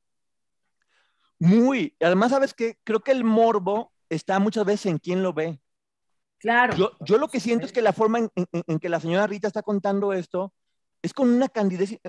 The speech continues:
Speaker 1: En verdad, ella no tenía morbo. <laughs> Ella, ella lo veía todo como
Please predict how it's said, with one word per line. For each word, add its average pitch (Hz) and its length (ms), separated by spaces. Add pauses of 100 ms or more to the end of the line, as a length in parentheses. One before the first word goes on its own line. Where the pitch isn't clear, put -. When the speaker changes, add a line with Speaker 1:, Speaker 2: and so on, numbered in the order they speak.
(100)
Speaker 1:
En 190 180
verdad, 196 440
ella 214 220
no 208 120
tenía 202 500
morbo. 160 540
<laughs> - 120
Ella, 214 220
ella 185 220
lo 185 120
veía 160 180
todo 190 220
como 139 340